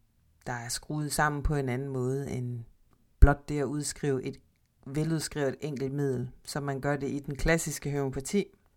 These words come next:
Så hun satte sig ned og begyndte at sammensætte nogle kombinationsmidler.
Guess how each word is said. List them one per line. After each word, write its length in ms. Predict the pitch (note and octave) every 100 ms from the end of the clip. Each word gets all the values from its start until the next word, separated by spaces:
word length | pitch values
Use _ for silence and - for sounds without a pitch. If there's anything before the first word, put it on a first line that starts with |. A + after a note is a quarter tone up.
| _ _ _ _ _ _ _ - - - - - - - -
Så 140 | G3
hun 160 | G3+ G3+
satte 240 | G#3+ G3+
sig 100 | G3
ned 240 | F#3 F3 -
og 100 | D3+
begyndte 440 | D#3+ D#3+ D#3+ D3+ - -
at 180 | D3+ C#3 - _ _ _ _ _
sammensætte 760 | - D#3 D#3+ F3 - D3+ C#3 C#3
nogle 500 | C#3 C3+ C3 B2+ B2 - _ _ _ _ -
kombinationsmidler. 1400 | - D#3+ C#3 C3+ C3 D3+ D3 B2+ B2 B2 B2 - -